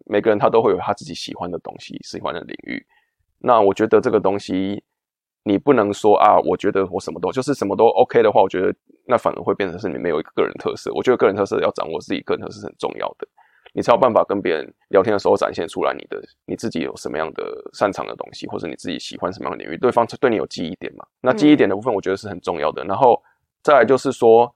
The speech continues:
Speaker 1: 你在不会，如果你是不会聊天的话，我觉得你可以花时间去多看一些不同的东西，像是比如说像我们刚刚讲到吃啊，你可以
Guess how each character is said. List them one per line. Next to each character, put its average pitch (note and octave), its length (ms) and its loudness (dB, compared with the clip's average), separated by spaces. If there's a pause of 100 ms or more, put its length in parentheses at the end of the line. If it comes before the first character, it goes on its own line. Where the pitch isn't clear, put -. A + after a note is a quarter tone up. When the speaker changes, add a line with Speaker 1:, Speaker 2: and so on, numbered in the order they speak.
(120)
Speaker 1:
你 F#2+ 180 0
在 C#3 220 4
不 A2+ 160 2
会， C3+ 140 4
如 A#2+ 140 2
果 D#3+ 100 6
你 - 40 4
是 - 80 -2
不 A#2 140 0
会 B2+ 80 8
聊 G2 100 8
天 G2+ 120 0
的 D2+ 120 -6
话， G2 120 0
我 F2+ 60 2
觉 F#2+ 100 -6
得 G2 40 -4
你 D#2 120 -8
可 - 200 0
以 E2 80 2
花 G2+ 220 2
时 - 140 -12
间 E2+ 180 -8
去 - 140 -12
多 - 160 -4
看 - 180 -4
一 - 40 -12
些 - 100 -8
不 - 100 -10
同 - 160 -16
的 - 80 -20
东 - 180 -10
西， - 180 -16
像 A#2 100 -2
是 A#2+ 220 -2
比 G2 100 -4
如 G#2 60 0
说 A#2 120 2
像 B2 100 4
我 A#2 40 2
们 G#2 100 -2
刚 G#2 140 2
刚 - 20 -4
讲 F2+ 100 0
到 G#2 60 2
吃 F#2+ 300 -4
啊， E2+ 140 6
你 F#2 100 -4
可 C3 120 0
以 A2 140 0